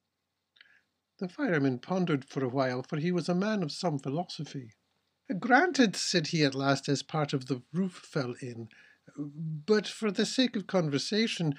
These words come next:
what would you lay down as the proper service of the strong?" "And nothing can possibly be easier," returned the sick man. "The proper service of the strong is to help the weak."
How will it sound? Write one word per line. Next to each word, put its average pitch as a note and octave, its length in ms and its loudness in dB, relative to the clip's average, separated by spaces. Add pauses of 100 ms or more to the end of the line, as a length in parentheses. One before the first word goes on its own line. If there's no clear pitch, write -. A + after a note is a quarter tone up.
(220)
what F4 180 0
would F3 220 2
you D3+ 100 4
lay C3+ 200 4
down C3 320 2
as A#2+ 140 0
the C#3 120 -2
proper C#3 400 -4
service B2+ 500 -2
of A#2 120 -6
the A#2+ 100 -6
strong?" F#3+ 640 -6 (720)
"And A3+ 160 0
nothing A3+ 400 2
can C#3+ 180 2
possibly B2+ 480 -2
be A#2+ 140 -4
easier," G#3+ 480 0
returned F3+ 480 0
the - 40 -12
sick - 300 -8
man. C3 220 -4 (200)
"The C#4 100 -4
proper F#3 340 0
service C#3 500 2
of A2 140 -8
the A#2 100 -12
strong A#3 460 -2
is C3 240 2
to D3+ 160 -6
help - 380 -12
the C#3 120 2
weak." G3 480 2